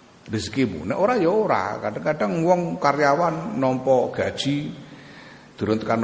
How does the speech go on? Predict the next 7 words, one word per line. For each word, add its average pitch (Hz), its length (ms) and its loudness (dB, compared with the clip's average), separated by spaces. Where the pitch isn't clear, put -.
omah 123 160 2
dicopet. 87 720 -4
Dadi 95 560 -4
rezekine 120 400 0
copet. 151 400 4
Ya. - 120 -14
Kadang-kadang 113 580 2